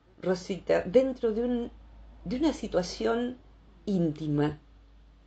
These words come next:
Había una señora mayor en una sala,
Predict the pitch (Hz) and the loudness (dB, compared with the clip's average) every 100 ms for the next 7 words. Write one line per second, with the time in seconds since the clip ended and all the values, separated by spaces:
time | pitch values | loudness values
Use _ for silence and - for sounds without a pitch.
0 | - - - - - - 220 285 302 277 | -20 -20 -20 -20 -6 0 4 4 4 2
1 | 208 214 214 202 180 165 185 196 247 339 | 0 2 2 2 0 0 2 4 2 -4
2 | - _ _ _ 165 160 165 151 - 247 | -12 _ _ _ -2 0 0 -2 0 2
3 | 233 214 220 | 4 4 2